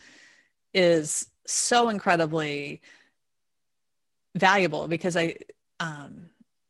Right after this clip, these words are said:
you know, and we're all incredibly slow learners,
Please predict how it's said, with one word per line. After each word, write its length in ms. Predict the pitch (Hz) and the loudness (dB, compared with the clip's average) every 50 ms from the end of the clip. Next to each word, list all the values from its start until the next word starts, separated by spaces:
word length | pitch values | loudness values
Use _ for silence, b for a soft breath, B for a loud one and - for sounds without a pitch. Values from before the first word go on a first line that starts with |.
| _ _ _ _ _ | _ _ _ _ _
you 80 | 196 | 0
know, 80 | 185 180 | 2 2
and 180 | 160 196 214 220 | 4 4 2 4
we're 100 | 233 247 | 4 4
all 440 | 240 240 254 277 269 262 226 190 - | 6 6 6 6 6 6 4 0 -2
incredibly 520 | - 170 165 - 208 196 190 175 160 160 156 | -4 -6 0 2 2 2 4 2 0 0 -2
slow 240 | - - 151 147 | -2 -2 -2 -4
learners, 500 | 143 143 135 131 120 - - 165 - - | -4 -6 -6 -8 -8 -10 -8 -6 -6 -6